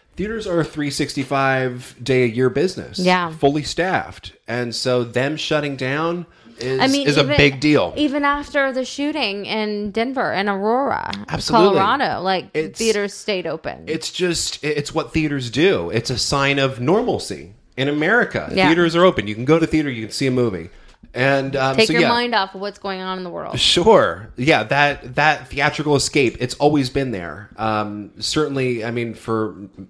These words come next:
Speaker 1: my whole life, I mean, a weekly routine that I've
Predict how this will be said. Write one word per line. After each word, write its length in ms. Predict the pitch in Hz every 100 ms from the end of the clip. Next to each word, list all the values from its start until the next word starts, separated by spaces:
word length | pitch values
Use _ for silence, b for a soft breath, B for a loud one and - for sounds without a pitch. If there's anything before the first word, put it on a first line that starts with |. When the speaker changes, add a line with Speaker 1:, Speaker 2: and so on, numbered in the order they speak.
| -
Speaker 1:
my 260 | 104 123
whole 200 | 143 92
life, 380 | 92 101 123 - -
I 80 |
mean, 400 | 107 110 107 101 b b b b -
a 80 | 113
weekly 440 | 101 143 143 143
routine 720 | 127 123 127 135 165 127 120
that 180 | 113 117
I've 600 | 113 123 120 117 110 -